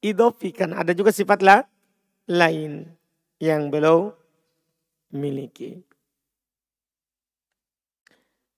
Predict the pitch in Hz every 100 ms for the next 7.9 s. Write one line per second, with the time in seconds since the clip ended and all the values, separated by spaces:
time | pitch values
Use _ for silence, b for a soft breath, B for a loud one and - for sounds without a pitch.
0 | _ - 160 139 165 196 185 - _ _
1 | _ _ _ _ _ _ _ _ _ _
2 | _ _ _ _ _ _ _ _ _ _
3 | _ _ _ _ _ _ _ _ _ _
4 | _ _ _ _ _ _ _ _ _ _
5 | _ - - 180 185 180 175 277 294 196
6 | 165 156 151 - 190 - _ - 151 147
7 | 127 151 139 147 147 127 156 165 185